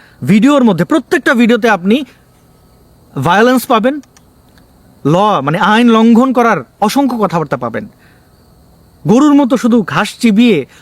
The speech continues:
হজম করার দায়িত্ব আপনার না। এই ইলিয়াস এখানে বলেছে যে কুকুর, আহ, নাকি মুগুর ছাড়া বোঝে না। আরে বেটা, পশ্চিমে এতদিন ধরে কত বড় অমানুষ হলে পড়ে, রাজাকারের বাচ্চারা আবার কি হবে? সে তো স্বঘোষিত রাজাকারের বাচ্চা, বলছে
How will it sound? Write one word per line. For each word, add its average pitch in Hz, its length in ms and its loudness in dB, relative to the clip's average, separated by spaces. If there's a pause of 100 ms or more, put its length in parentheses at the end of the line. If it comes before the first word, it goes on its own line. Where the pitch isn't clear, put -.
হজম 233 360 -2
করার 254 240 -2
দায়িত্ব 156 320 -4
আপনার 156 220 -4
না। 120 460 -6 (640)
এই 269 240 2
ইলিয়াস 285 300 0
এখানে 262 240 0
বলেছে 208 520 0 (220)
যে 214 120 0
কুকুর, 285 600 0 (240)
আহ, 233 180 0
নাকি 240 240 2
মুগুর 226 300 4
ছাড়া 196 240 0
বোঝে 135 260 -4
না। 165 80 0
আরে 240 180 0
বেটা, 214 200 -2
পশ্চিমে 226 440 0
এতদিন 214 380 0
ধরে 180 180 0 (600)
কত 320 160 -2
বড় 320 240 0 (840)
অমানুষ 247 440 0
হলে 185 140 0
পড়ে, 139 400 -2
রাজাকারের 262 400 -2
বাচ্চারা 220 300 -2
আবার 180 200 0
কি 180 120 -2
হবে? 127 200 -4
সে 175 140 -8
তো 175 140 -4 (220)
স্বঘোষিত 190 400 -2
রাজাকারের 131 420 -4
বাচ্চা, 135 240 -4
বলছে 254 260 0